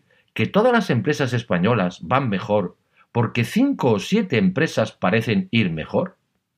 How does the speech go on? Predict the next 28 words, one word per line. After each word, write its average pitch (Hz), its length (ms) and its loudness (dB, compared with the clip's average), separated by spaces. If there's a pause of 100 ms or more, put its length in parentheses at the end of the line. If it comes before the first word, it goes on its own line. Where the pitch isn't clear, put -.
(540)
Los 113 180 -2
que - 80 0
afirman 208 560 0 (180)
esto 143 460 -4 (160)
se 110 240 -2
ríen 101 240 2
de 80 120 -4
nosotros. - 600 -10 (580)
Por 113 140 0
otro 185 220 2
lado, 147 340 0 (600)
el 131 100 -2
ibex 202 240 2
treinta 196 220 2
y 131 40 -4
cinco 147 480 -2 (220)
ha 160 80 4
incrementado 151 680 2
su 127 120 -2
valor, 208 440 2 (260)
fíjate, 131 420 -2
un 226 200 2
cinco - 400 0
por 135 160 -2
ciento 202 340 0
la 139 80 0
semana 131 380 0
pasada 78 420 -4